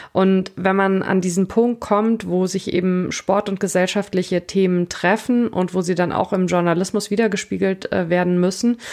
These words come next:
ähm, dann geht es ja sehr schnell auch um die Frage nach einer Verantwortung von Sport. Also ich glaube, das, äh, Themenfeld, dass Sport und Politik untrennbar miteinander verwoben sind, müssen wir nicht aufmachen, da sind wir uns einig. Aber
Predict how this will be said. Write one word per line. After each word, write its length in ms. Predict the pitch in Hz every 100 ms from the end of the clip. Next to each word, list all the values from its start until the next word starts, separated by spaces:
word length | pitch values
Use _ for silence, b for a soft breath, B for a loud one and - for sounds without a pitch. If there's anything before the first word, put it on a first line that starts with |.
| B B B
ähm, 460 | - 208 196 190 190
dann 440 | 190 180 185 185 175
geht 200 | 208 226
es 160 | 233
ja 160 | 202 196
sehr 180 | 180 190
schnell 460 | - 180 185 196
auch 180 | - -
um 180 | - 196
die 120 | 185
Frage 580 | 185 - 170 175 185 180
nach 300 | 175 175 -
einer 240 | 180 175
Verantwortung 960 | 175 - - 175 185 - 156 151 160 151
von 340 | - 160 160
Sport. 560 | - - - 139 151 -
Also 140 | 160
ich 100 | 156
glaube, 280 | - 160 160
das, 280 | 160 - - B B B -
äh, 380 | 185 175 170 165 -
Themenfeld, 540 | 190 190 190 185 175
dass 120 | 175
Sport 340 | - - 175 190
und 100 | 190
Politik 400 | 190 180 202 -
untrennbar 440 | 180 - 180 180
miteinander 460 | 180 175 175 170 175
verwoben 440 | - 160 185 208
sind, 180 | 175 -
müssen 240 | 185 -
wir 80 | 175
nicht 160 | 170 -
aufmachen, 420 | 190 - 185 180
da 80 | 170
sind 220 | 175 190
wir 80 | 165
uns 140 | 160
einig. 500 | - 185 202 208 -
Aber 260 | 185 175